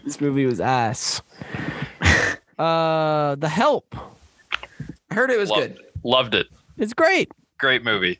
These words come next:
Speaker 1: It's great.
Speaker 2: I haven't
Speaker 1: First
Speaker 2: seen
Speaker 1: time
Speaker 2: it.
Speaker 1: I saw Viola Davis was in The Help. So it was great. Green Lantern could have used some help. Uh, and then we got Warrior.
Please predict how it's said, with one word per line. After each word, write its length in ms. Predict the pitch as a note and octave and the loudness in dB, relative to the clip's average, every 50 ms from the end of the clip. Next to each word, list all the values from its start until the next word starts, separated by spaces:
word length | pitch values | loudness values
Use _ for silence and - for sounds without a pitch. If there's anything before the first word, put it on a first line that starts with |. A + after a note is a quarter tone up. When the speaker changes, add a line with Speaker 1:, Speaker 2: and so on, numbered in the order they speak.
| - - | -8 -18
Speaker 1:
It's 100 | - - | -8 -2
great. 180 | - C4+ F4+ | 0 2 2
Speaker 2:
I 40 | - | 2
haven't 160 | F3 F3+ F#3+ F#3+ | 0 0 0 0
Speaker 1:
First 100 | A#3 C#4+ | 0 0
Speaker 2:
seen 100 | - G#3+ | 0 2
Speaker 1:
time 220 | C4+ C4 C4 C4 | 2 2 2 2
Speaker 2:
it. 60 | B3 | 0
Speaker 1:
I 20 | A#3+ | 0
saw 240 | - - B3+ B3+ | 0 0 0 0
Viola 380 | B3+ - B3+ B3+ B3+ C4 C4+ B3+ | 0 0 0 2 2 2 0 0
Davis 500 | - C#4+ D4+ D#4+ C#4+ D#3+ C3+ - - - | -2 -2 -2 0 0 0 0 -2 -2 -2
was 380 | A#2+ B2+ C3 C3+ C#3 D3 - - | 0 0 0 0 0 -2 -4 -2
in 220 | - D#3+ E3 D#3+ | -2 0 2 2
The 60 | D3+ | 2
Help. 320 | F3 G3+ A#3 G3+ - - - - - - _ _ _ _ _ _ _ - - - - - - _ | 0 0 -2 -2 -4 -6 -8 -10 -10 -10 _ _ _ _ _ _ _ -20 -20 -20 -20 -20 -20 _
So 280 | - - B2+ B2+ B2+ | -4 -2 0 2 2
it 20 | B2+ | 0
was 120 | B2+ C#3+ | 0 -2
great. 300 | D#3+ F#3+ G#3 G#3 F3 - _ _ _ _ _ _ - - - - - - - _ - | -2 -2 0 0 -2 -4 _ _ _ _ _ _ -20 -18 -18 -18 -20 -20 -20 _ -2
Green 200 | - D#3 E3+ E3+ | 0 0 2 2
Lantern 280 | F#3 G#3 G#3 - F3 | 2 2 2 0 0
could 140 | C#3 C3 A#2 | 0 2 2
have 60 | G#2+ | 2
used 160 | G2+ G2 G2+ - | 2 0 0 -2
some 100 | G2 G2 | -2 0
help. 220 | G2+ F#2 - - - - _ _ | 0 0 0 -2 -8 -16 _ _
Uh, 1000 | - E3 F3+ F3+ F3 F3 F3 E3+ E3+ E3 D#3+ D#3+ D#3+ D#3 D3+ D3+ D3+ D3 C#3+ C3+ | -2 0 0 2 2 2 2 2 2 2 2 2 2 2 2 2 2 2 0 0
and 120 | - D#3 F3 | 0 0 0
then 120 | F3+ F3+ | 2 2
we 80 | F#3 F#3 | 4 4
got 160 | F#3+ F3 E3+ | 2 2 2
Warrior. 560 | E3+ F3+ G3 G#3+ A3 G3 E3 C3+ A2 F#2 | 0 2 2 2 4 2 2 0 -2 -6